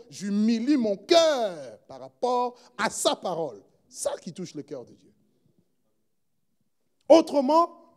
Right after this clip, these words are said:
le, la même personne qui est utilisée par Dieu, la même personne est utilisée par le diable.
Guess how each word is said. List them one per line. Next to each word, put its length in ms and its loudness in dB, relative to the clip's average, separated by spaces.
le, 460 -2
la 160 -6
même 260 4
personne 560 0
qui 100 -8
est 60 2
utilisée 320 -10
par 220 -10
Dieu, 200 -6
la 140 -6
même 300 -4
personne 380 -4
est 120 -10
utilisée 300 -14
par 160 -14
le 100 -16
diable. 220 -20